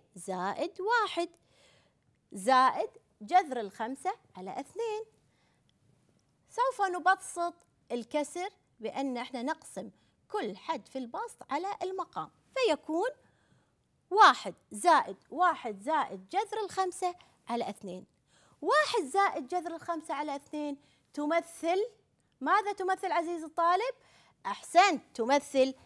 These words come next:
البيتا الذي في السؤال، فيكون بيتا تربيع عبارة عن واحد زائد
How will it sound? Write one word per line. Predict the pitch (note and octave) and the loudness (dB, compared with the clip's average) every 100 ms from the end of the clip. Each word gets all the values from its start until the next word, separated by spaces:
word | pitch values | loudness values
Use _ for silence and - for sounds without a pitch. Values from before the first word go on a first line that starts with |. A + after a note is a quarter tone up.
| - - | -14 -6
البيتا | A#3 G#3 C#4 C#4+ C#4 C#4 C4 C4 C4 _ _ - | -6 -4 -4 -4 -4 0 2 2 -2 _ _ -8
الذي | A#3 A#3+ A3+ A#3 A#3 A#3 _ _ | -4 -2 -2 -4 -8 -10 _ _
في | A#3 | -8
السؤال، | G#3+ - - B3+ F#4+ B4 - - _ | -8 -8 -2 0 2 0 -4 -12 _
فيكون | F#4+ F#4+ F4+ - E4+ E4+ D#4+ - _ - | 4 6 4 2 0 2 0 -4 _ -8
بيتا | A#3 G#4+ A4 G4+ | 2 2 4 0
تربيع | G4 F4 C#4 E4 E4+ E4+ D#4 _ _ | 4 4 4 -4 -4 -4 -4 _ _
عبارة | C#4+ A#3 B3 G#3+ | -2 4 4 4
عن | F3+ G#3 | 0 -2
واحد | G#3+ C#4+ G4 A4 C5 C5 - _ _ | 0 4 4 4 4 4 2 _ _
زائد | G3 C4+ C#4+ C#4 - C4 C4 | 2 6 8 6 4 4 4